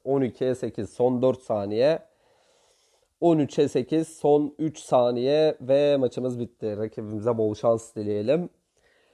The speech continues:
Yani az önce dediğim gibi gidip de şu anki saçma tekliflere on lira bile ve-, vermeye gerek yok arkadaşlar. Yani bakalım ne diyor. Yani geçen videolarda da incelemiştik ama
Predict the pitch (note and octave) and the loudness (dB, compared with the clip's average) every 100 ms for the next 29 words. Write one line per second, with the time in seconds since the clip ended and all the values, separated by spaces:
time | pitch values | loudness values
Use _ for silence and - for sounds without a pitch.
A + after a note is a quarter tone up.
0 | _ _ _ _ _ _ G3 A3 D#3 C#3+ | _ _ _ _ _ _ 6 8 6 4
1 | E3 E3 E3 E3+ F#3 F3 D3+ B2 A#2 B2 | 0 0 0 2 0 0 -2 -2 -4 -6
2 | - - E3+ D3+ C#3+ C3 - D3+ D#3+ D#3+ | -6 -2 2 4 4 2 -2 2 4 2
3 | D3+ B2+ - A#2+ - D#3 - B2+ - A2+ | 0 -8 0 -2 0 -6 -6 -10 -10 -14
4 | A2 A#2+ D#3 - - _ _ _ _ _ | -8 -2 -2 -2 -6 _ _ _ _ _
5 | _ _ C#3+ F3+ G#3 G3 F3+ E3 C#3 A#2 | _ _ 4 4 6 4 4 4 2 2
6 | B2 A#2 A#2 A2 G#2+ G#2+ G2+ G#2+ G#2 - | -2 -2 2 2 2 -2 -2 -4 -4 -6
7 | C3 - _ - A#2+ A#2+ D3 B2 B2+ - | -10 -10 _ -6 -6 0 4 4 2 0
8 | D#3+ F3 - _ _ _ A#2+ A#2 A2+ D#3 | 0 0 -8 _ _ _ -2 0 2 2
9 | E3+ F#3 C#3 C#3 - _ _ - D#3+ E3+ | 4 4 2 0 -8 _ _ -4 2 2
10 | A2 G#2 F#2+ _ _ _ _ - A2+ G#2+ | 2 -2 -4 _ _ _ _ -6 -4 -2
11 | B2+ D#3+ D3 D3 C#3+ C#3+ C#3+ D3 D#3+ C#3+ | 0 2 2 2 2 2 2 4 4 2
12 | A2+ A2 A2 A2 - - E3+ A2 | 0 -2 -4 -6 -10 -6 -4 -4